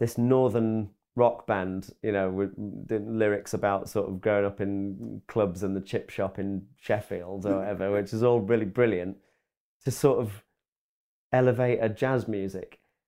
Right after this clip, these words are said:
Speaker 1: And it's, it's all <laughs> gone a bit weird. And, and, and it's like, it, it's the same as what you were saying about Radiohead and,
Speaker 2: Yeah.
Speaker 1: and,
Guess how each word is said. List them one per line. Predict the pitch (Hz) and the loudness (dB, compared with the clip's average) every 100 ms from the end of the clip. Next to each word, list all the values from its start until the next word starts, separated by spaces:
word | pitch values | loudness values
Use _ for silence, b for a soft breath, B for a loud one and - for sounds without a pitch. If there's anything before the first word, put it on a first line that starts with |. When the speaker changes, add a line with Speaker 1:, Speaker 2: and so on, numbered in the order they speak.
| _ _ _ _ _ _ - | _ _ _ _ _ _ 0
Speaker 1:
And | 123 | 4
it's, | 123 - | 4 0
it's | 135 120 | -2 4
all | 160 156 | 6 6
<laughs> | 135 | 6
gone | 165 | 6
a | 131 | 6
bit | - 143 | 4 4
weird. | 131 143 120 101 | 6 6 6 4
And, | 107 110 | 0 -2
and, | 113 120 | 0 2
and | 120 123 | 4 2
it's | 117 | 2
like, | 120 113 - | 2 2 2
it, | 123 117 | 0 2
it's | 131 | 0
the | |
same | 127 147 139 | 2 4 6
as | |
what | 123 113 | 4 4
you | |
were | 117 | 2
saying | 113 | 2
about | 107 110 104 | 2 0 2
Radiohead | 110 110 110 107 98 | 2 4 2 2 0
and, | 101 101 95 | -2 -6 -6
Speaker 2:
Yeah. | 90 B B - | -12 B B -4
Speaker 1:
and, | 104 104 98 | -2 0 -4